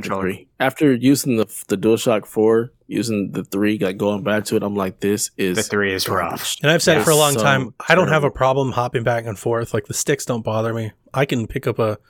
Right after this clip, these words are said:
Speaker 3: I can
Speaker 1: Yeah.
Speaker 3: play on a PlayStation controller as well as an Xbox controller, no problem. I can go back and forth. So it doesn't really bother
Speaker 2: I've
Speaker 3: me.
Speaker 2: gotten sticks finally. It used to really bother me, but I've gotten used to it after playing so much P C
Speaker 3: It'd be
Speaker 2: with
Speaker 3: nice if we could have a universal button layout. That would be fantastic. But outside of that,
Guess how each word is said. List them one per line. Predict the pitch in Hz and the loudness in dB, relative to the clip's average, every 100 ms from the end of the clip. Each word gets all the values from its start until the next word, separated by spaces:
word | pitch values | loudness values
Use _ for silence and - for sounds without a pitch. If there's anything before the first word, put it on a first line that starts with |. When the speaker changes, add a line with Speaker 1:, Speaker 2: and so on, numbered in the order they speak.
| - - - | -20 -20 -4
Speaker 3:
I | 156 | 0
can | 190 | 0
Speaker 1:
Yeah. | 220 | 2
Speaker 3:
play | 160 | 4
on | 151 | 2
a | |
PlayStation | 131 147 139 147 135 135 123 | 0 -2 0 0 0 0 -2
controller | - 123 127 123 120 | -2 -2 0 2 2
as | 113 - - | -2 -6 -4
well | 123 123 113 | -2 0 -2
as | 107 | -2
an | 113 | -4
Xbox | 110 117 107 | -4 -4 -4
controller, | 113 101 110 110 | -6 -4 -2 -2
no | 110 | -4
problem. | - 92 - | -6 -10 -10
I | 123 | -10
can | 117 | -6
go | 110 | -4
back | 104 101 104 | -4 -6 -8
and | 92 | -12
forth. | 101 98 _ _ _ _ - - _ | -12 -12 _ _ _ _ -20 -20 _
So | - | -4
it | 139 | -2
doesn't | 127 | 0
really | 113 107 | 0 0
bother | - | 0
Speaker 2:
I've | 127 | 0
Speaker 3:
me. | 120 | 2
Speaker 2:
gotten | 113 101 - _ _ _ _ | 2 0 -8 _ _ _ _
sticks | 95 - 95 | -18 -16 -8
finally. | 92 92 98 120 | -6 -4 -4 -2
It | 120 107 | -2 0
used | 107 - | -2 -2
to | |
really | 98 95 98 | -2 -2 -2
bother | 110 95 95 | -2 -4 -4
me, | 98 | -4
but | 101 107 | -4 -4
I've | 110 | -2
gotten | 110 101 98 | -2 -4 -4
used | 98 - | -8 -6
to | 104 | -4
it | |
after | 98 - 101 | -4 -6 -8
playing | - 98 95 101 - - | -4 -4 -4 -6 -12 -8
so | - 101 | -4 -2
much | 95 - | -2 -6
P | - 104 | -6 -4
C | - 101 95 123 _ | -2 -2 -4 -10 _
Speaker 3:
It'd | - 143 | -4 2
be | 147 | 4
Speaker 2:
with | |
Speaker 3:
nice | 143 147 - | 4 2 0
if | 131 | -2
we | |
could | 135 | 2
have | 131 123 | 4 2
a | |
universal | 113 131 127 120 123 117 | 0 0 2 2 2 2
button | 104 117 123 | 0 -2 -2
layout. | 107 101 98 113 | -4 -4 -6 -4
That | 110 | -2
would | 101 | -2
be | 104 | -6
fantastic. | - 98 - 92 - 101 - | -8 -10 -8 -10 -12 -14 -8
But | 101 | -6
outside | 131 120 - 104 | -2 -4 -2 -4
of | 98 | -4
that, | 98 | -10